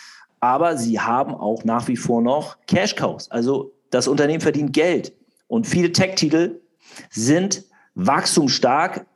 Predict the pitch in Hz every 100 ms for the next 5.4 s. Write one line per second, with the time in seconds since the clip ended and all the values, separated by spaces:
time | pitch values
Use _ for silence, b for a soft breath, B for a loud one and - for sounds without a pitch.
0 | _ 127 127 156 170 180 107 123 110 95
1 | 104 127 143 151 135 147 156 165 - 117
2 | 107 - 85 - b b _ - 123 240
3 | 107 175 208 208 190 180 180 180 185 226
4 | - - 165 180 196 190 170 - 185 180
5 | 165 175 175